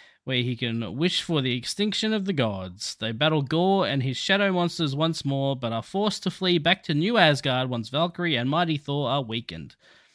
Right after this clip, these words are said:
Before Stormbreaker can be transported across the Bifrost, Gorr steals it.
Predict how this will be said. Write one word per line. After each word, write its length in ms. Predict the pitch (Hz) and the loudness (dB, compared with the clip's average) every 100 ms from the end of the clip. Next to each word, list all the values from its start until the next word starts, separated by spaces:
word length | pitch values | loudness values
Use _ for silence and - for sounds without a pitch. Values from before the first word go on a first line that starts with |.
| _ _ - | _ _ -8
Before 300 | 143 214 220 | -4 0 0
Stormbreaker 680 | - 214 220 202 190 165 | 2 0 0 4 4 2
can 140 | 147 143 | 0 0
be 140 | 123 | -2
transported 840 | - 165 156 - 147 147 143 123 - | -2 0 0 -2 -2 0 0 -2 -8
across 400 | 123 - 151 135 | -14 -8 -6 -6
the 80 | 123 | -4
Bifrost, 800 | 165 185 175 180 170 - - 123 | 4 4 4 0 0 -4 -18 -8
Gorr 220 | 139 147 | -4 -2
steals 360 | - 226 214 143 | -4 0 0 2
it. 160 | 151 | 0